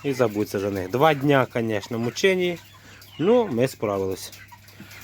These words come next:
<clears throat> Живою вагою продавали по сто, а тушка сто шістдесят. Хто брав живою вагою, ну, пару чоловік тільки взяли, получається, вони економили сто гривень на утоці.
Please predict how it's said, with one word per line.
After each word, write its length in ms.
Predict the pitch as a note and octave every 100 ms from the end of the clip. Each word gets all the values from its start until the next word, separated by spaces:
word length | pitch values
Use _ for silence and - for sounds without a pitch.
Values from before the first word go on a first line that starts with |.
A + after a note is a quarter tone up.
| - - - - - - - - - - -
<clears throat> 140 | - D3+ B2 A#2+
Живою 420 | B2 C#3+ C3 B2
вагою 280 | A#2+ A2+ A2+
продавали 440 | A#2+ B2 C3 C#3
по 200 | C3 D#3
сто, 380 | - - A#3 F#3
а 80 | A2
тушка 360 | - F3 -
сто 200 | A#2 -
шістдесят. 640 | C3 G#2+ F2+ F#2 - F2+ F2+ - - - - - - - - - -
Хто 140 | D3+
брав 260 | C#3+ C3+ A2+
живою 380 | C3+ F#3 G3+
вагою, 280 | C#3 B2+ C#3+
ну, 80 | G3+
пару 200 | - G#2+
чоловік 240 | B2 G#2+
тільки 200 | F#2+ F#2
взяли, 220 | F#2+ F#2+ F2+ - - - -
получається, 540 | B2+ C3 D#3+ D3+ C3+
вони 160 | B2 A#2
економили 420 | B2 B2 A2+ G#2+
сто 200 | - A2
гривень 340 | A2 A2+ G2
на 140 | G#2+ G2+
утоці. 520 | F2+ - F2+ -